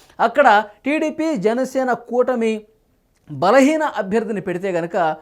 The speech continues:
పరోక్షంగా నాకు మద్దతు తెలియజేసినట్టుంటుంది అని సహకారం అడిగినట్టుగా తెలుస్తోంది.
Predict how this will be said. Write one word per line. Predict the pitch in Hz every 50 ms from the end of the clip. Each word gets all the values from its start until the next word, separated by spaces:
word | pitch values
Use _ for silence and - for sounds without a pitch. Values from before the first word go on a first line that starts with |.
| _ _ _ -
పరోక్షంగా | 170 196 254 269 269 - 262 247 240 247 240
నాకు | 226 220 220 220 208
మద్దతు | 165 147 156 165 208 202 233
తెలియజేసినట్టుంటుంది | 185 175 160 170 180 165 180 175 170 185 160 143 151 165 147 143 151 147 151 156 135 - _ _ _ _ -
అని | - 262 262 208 202 226 220 - _ _
సహకారం | - 226 214 220 240 233 254 233 240 226 - -
అడిగినట్టుగా | 233 285 285 294 269 247 202 233 214 240
తెలుస్తోంది. | 196 202 170 160 - - 160 135 120 104